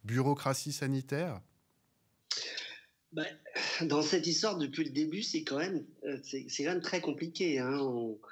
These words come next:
Speaker 2: on, entre ceux qui vont nous dire il y a trop de cas, pas de cas, euh, on est un peu perplexe, surtout dans notre région où on peut pas dire qu'on a été débordé par la, par la situation. Alors sur cette histoire de vaccination, par exemple,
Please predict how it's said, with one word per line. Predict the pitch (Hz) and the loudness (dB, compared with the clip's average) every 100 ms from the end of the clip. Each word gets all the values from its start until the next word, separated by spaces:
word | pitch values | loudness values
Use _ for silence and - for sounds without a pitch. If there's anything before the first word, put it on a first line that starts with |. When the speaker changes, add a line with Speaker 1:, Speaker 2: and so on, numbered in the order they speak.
| - - - - | -14 -12 -14 -10
Speaker 2:
on, | - - 123 62 - | -4 0 0 0 0
entre | 160 156 - | 0 2 2
ceux | 175 185 | 2 2
qui | 175 170 | 4 4
vont | 156 | 6
nous | 156 | 4
dire | 147 151 | 4 4
il | 143 | 4
y | |
a | 131 | 4
trop | - 147 | 2 0
de | 147 | 0
cas, | - 151 147 | 0 0 0
pas | - 151 139 | -2 0 0
de | - | -2
cas, | - 156 151 147 147 139 | 0 2 4 2 0 0
euh, | 127 123 120 120 117 117 | 2 2 2 0 -2 -2
on | 117 127 127 131 | -2 0 2 4
est | 131 | 4
un | 127 | 2
peu | 120 139 139 131 | 0 2 2 2
perplexe, | - 131 - 208 262 - | 0 -2 0 0 2 0
surtout | 156 175 170 | -2 0 2
dans | 147 | 4
notre | 135 131 | 2 2
région | 147 151 170 220 | 0 2 2 2
où | 190 131 | 2 0
on | 127 | -4
peut | 127 | -6
pas | - 147 | -2 2
dire | 151 156 | 2 0
qu'on | 135 127 | -2 -2
a | |
été | 131 131 131 | -2 -2 -4
débordé | 147 156 147 139 135 151 | 0 0 2 -2 -2 -4
par | 156 127 | -4 -6
la, | 120 117 - - - - - - | -10 -12 -18 -18 -16 -14 -16 -14
par | - | -8
la | 127 127 | -6 -6
situation. | - - 135 135 - 196 - - - | -6 -4 -2 0 0 -2 -4 -12 -4
Alors | 147 | -2
sur | 139 160 | 0 2
cette | 175 165 | 2 0
histoire | - 170 156 | 0 2 2
de | 151 | 4
vaccination, | 143 - 143 139 - 151 | 4 2 2 2 2 -2
par | 135 123 | -2 -2
exemple, | 127 151 220 220 135 | -2 0 -2 -4 -10